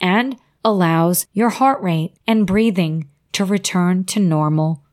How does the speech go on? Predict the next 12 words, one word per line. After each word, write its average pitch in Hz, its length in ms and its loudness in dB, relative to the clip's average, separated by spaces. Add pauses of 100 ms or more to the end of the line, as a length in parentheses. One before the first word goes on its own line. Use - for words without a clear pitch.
gradually. 160 760 0 (260)
Number 269 300 0
six, 302 520 -2
progressive 165 800 -2 (120)
overload. 156 720 -2 (260)
To 226 140 -2
see 330 200 0
improvements, 180 800 -4 (320)
gradually 277 600 0
increase 175 760 -2
the 196 160 0
intensity, 196 880 -2